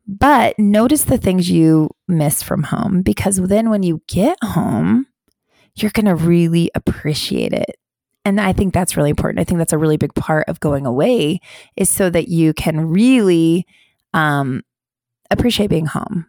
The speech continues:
because that is where we are mostly. Okay. So there you have it. My tips really quick are let go of perfection, indulge in something you don't normally get, don't waste your calories on something that sucks,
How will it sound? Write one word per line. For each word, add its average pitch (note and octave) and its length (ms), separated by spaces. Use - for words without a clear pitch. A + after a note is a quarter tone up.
because G#3+ 200
that A3+ 100
is G#3+ 100
where E3+ 140
we C#3+ 120
are - 120
mostly. - 500
Okay. G3+ 380
So A#3 380
there G3+ 480
you G#3 320
have F3 460
it. - 420
My F3 220
tips F3+ 400
really D#3+ 160
quick D3+ 260
are C#3+ 140
let C#3+ 160
go E3+ 120
of G3+ 100
perfection, A3+ 640
indulge G3+ 480
in A3+ 120
something F3+ 320
you D#3+ 100
don't D#3 240
normally D#3+ 320
get, F#3+ 300
don't G3 360
waste E3 260
your D#3 80
calories D3+ 400
on D3+ 120
something C#3+ 380
that - 140
sucks, - 520